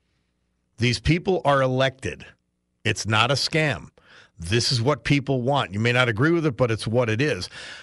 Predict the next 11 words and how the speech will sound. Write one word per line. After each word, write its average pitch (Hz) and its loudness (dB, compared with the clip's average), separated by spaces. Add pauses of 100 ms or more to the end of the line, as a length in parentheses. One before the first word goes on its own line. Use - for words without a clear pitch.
(120)
I, - 2
I, - -2 (460)
there 175 2
are - 2
obviously 220 4
a 165 2
lot 165 4
of 147 -4
people 110 -2 (1800)
who 165 0
are 143 2